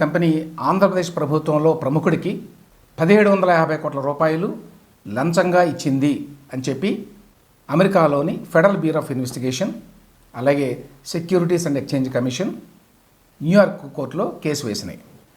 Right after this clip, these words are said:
అయితే ఆంధ్రప్రదేశ్ ప్రభుత్వంలో ఆ ప్రముఖుడు ఎవరు? ఆ ప్రముఖుడు జగన్మోహన్ రెడ్డి గారే అని ఎట్లా చెప్తాం?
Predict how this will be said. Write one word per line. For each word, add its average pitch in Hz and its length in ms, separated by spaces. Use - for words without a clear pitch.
అయితే 185 200
ఆంధ్రప్రదేశ్ 202 400
ప్రభుత్వంలో 160 520
ఆ 131 100
ప్రముఖుడు 160 360
ఎవరు? 131 200
ఆ 147 180
ప్రముఖుడు 180 280
జగన్మోహన్ 185 540
రెడ్డి 160 200
గారే 143 200
అని 127 160
ఎట్లా 139 140
చెప్తాం? 123 380